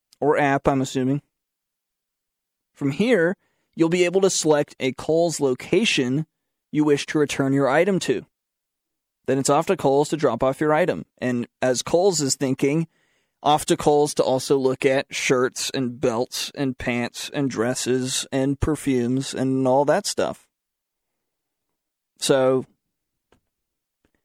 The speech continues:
that's definitely what Kohl's is thinking. Uh, it forces you to go to their store, but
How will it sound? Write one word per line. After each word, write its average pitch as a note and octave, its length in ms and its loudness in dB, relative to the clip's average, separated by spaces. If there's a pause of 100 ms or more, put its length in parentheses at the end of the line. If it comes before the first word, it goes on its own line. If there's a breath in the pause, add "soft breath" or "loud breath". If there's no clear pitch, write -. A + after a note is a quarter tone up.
(800)
that's D#3 400 2
definitely D#3 400 2
what C#3+ 100 2
Kohl's D#3 300 2
is D3+ 100 -2
thinking. B2 400 -4
Uh, B2+ 120 0
it B2+ 160 0
forces D3+ 420 0
you C#3+ 60 2
to C#3 40 0
go C3+ 120 2
to C#3 60 2
their C3+ 140 2
store, F3 340 0
but D#3 320 0